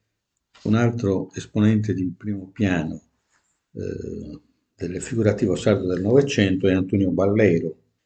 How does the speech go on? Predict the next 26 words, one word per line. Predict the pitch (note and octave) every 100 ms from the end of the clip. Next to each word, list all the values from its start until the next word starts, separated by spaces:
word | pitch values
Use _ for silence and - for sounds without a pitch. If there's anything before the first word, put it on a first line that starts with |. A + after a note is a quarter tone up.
| _ -
nato | G#2+ A2
a | A2
Nuoro | A#2 G#2+ G2
nel | G2
milleottocentosessantaquattro, | G#2 G2 F#2 F#2+ - F2+ F2 - F#2+ G2+ B2 A#2+ A#2+ F#2 F2 - C3 D#3 D#3+ _ _ _ _ _ _ _ -
è |
stato | B2 B2 A2+ A2+
appunto | G#2 A2 G#2+
un | G#2+
pittore, | A2 B2 - A#2 A2+ G2+ F#2+ F#2+ F2+ F2
scrittore | - G#2 G#2+ - C3 G#2 F2 F2 E2+ E2+
e | -
anche | G2 -
fotografo | A2 - G#2+ E2+ -
italiano, | - F2+ F2+ E2+ E2 D2+ - _ _ _ _ _ _
un | A#2+
uomo | B2+ B2
dalla | A2 G2+ G2 G2
cultura | - A2 - C#3 C3+ F#2+
e | F#2
della | F#2+ F#2 F2+ -
personalità | G#2 - F#2+ F#2+ F#2+ _ A2 F#2+ F2
e |
della | F2+ F2
creatività | - F#2 - G2 G2 A#2 -
poliedrica, | F#2+ G2 F#2+ F2 F2 - F#2 F#2